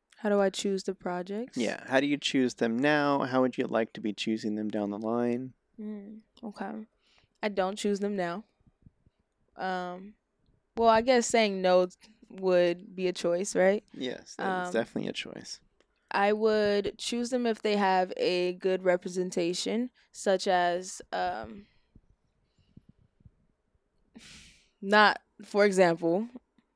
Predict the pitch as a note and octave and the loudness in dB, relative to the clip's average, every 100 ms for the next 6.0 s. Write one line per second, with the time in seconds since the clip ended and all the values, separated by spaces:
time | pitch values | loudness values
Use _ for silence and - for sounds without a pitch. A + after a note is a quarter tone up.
0 | _ _ G3 F#3 F#3+ G3 G3+ - G3+ F#3 | _ _ -8 0 4 4 2 2 4 6
1 | F3+ F3+ F#3+ F#3 - F3 E3 E3 - _ | 4 2 -2 -4 -2 -2 -2 -10 -20 _
2 | _ - F3+ F3+ G#3 G#3 G3 F#3+ F3+ F3+ | _ 0 0 2 0 0 0 -2 4 2
3 | F#3 F#3 F3 F3+ G3 G#3 G#3 F#3+ F#3+ F3+ | 2 -6 -6 -2 -2 0 -2 -2 -4 -4
4 | F3+ - F3 - F3 F3 E3+ F3+ F3+ F3+ | -4 -4 -6 -6 -6 0 2 2 0 0
5 | F3+ F3 E3+ E3+ E3+ - E3+ F3 G3 | 0 -2 0 -2 -2 -2 2 4 2